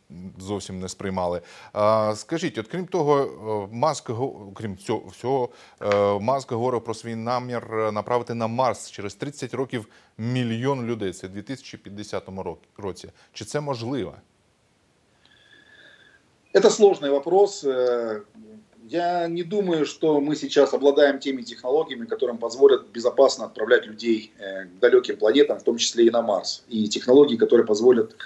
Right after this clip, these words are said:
Speaker 2: э, выжить там, э, и долгое время суще-, существовать там человеку. Хотя, э, предпосылки к этому есть. Я думаю, всё равно у нас произойдёт, э, революционный всплеск, и мы найдём, э, ту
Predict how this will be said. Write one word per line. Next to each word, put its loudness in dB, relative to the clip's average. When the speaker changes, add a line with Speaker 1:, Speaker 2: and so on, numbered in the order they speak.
Speaker 2:
э, 2
выжить 4
там, 4
э, -8
и -4
долгое 4
время 2
суще-, -12
существовать 2
там -2
человеку. 0
Хотя, 2
э, -10
предпосылки 0
к 0
этому 2
есть. -8
Я 4
думаю, 4
всё 2
равно 4
у 0
нас -2
произойдёт, 2
э, -2
революционный 2
всплеск, 4
и 2
мы 2
найдём, 0
э, -2
ту 2